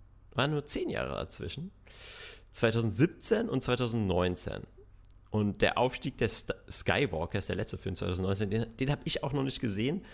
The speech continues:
weil ich so verbrannt wurde von Disney, <laughs> von,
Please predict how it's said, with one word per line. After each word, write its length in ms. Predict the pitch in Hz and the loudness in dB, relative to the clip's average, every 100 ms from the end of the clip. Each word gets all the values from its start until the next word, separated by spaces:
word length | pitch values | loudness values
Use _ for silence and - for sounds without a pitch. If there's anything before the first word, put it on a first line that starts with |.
| - - | -10 -2
weil 100 | 107 | 2
ich 60 | |
so 100 | 175 | 2
verbrannt 800 | - 143 - 104 101 170 180 - | 2 0 2 4 4 2 -2 -6
wurde 520 | 98 92 92 98 139 285 | -2 0 2 0 -2 0
von 260 | 110 98 | 2 4
Disney, 560 | 107 101 - 107 127 226 - - - | 2 0 0 -2 -2 -6 -12 -18 -20
<laughs> 240 | - - | -20 -20
von, 300 | - 104 | -6 -6